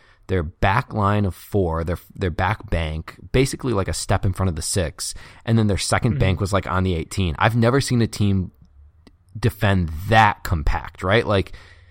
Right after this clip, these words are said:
Speaker 1: okay, you can have the ball in our box, but we're just gonna have, like, ten players in the box the whole time.
Speaker 2: Yeah. Yeah, it, I don't know.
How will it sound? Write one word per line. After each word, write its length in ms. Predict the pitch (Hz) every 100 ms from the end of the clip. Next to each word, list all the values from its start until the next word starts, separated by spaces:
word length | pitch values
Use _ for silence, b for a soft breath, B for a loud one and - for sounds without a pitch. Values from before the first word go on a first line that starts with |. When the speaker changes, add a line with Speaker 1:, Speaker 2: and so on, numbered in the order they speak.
| b -
Speaker 1:
okay, 240 | 113 131
you 100 | 127
can 280 | 120 117 104
have 240 | 80 104
the 60 | 104
ball 200 | 101 98
in 160 | - 95
our 140 | 92
box, 420 | - 78 76 -
but 160 | - 67
we're 160 | 90
just 180 | 85 82
gonna 160 | 90 82
have, 300 | 82 73 80
like, 160 | 78 -
ten 220 | - 80
players 380 | - 78 71 -
in 160 | 90
the 80 | 78
box 300 | 73 76 -
the 80 | -
whole 140 | 71 67
time. 300 | - - - - - - - - - - - - - -
Speaker 2:
Yeah. 480 | - - - 139 135 b b b
Yeah, 260 | 151 139 139
it, 100 | 160 - - - - - -
I 120 | 165
don't 140 | 151
know. 260 | 131 120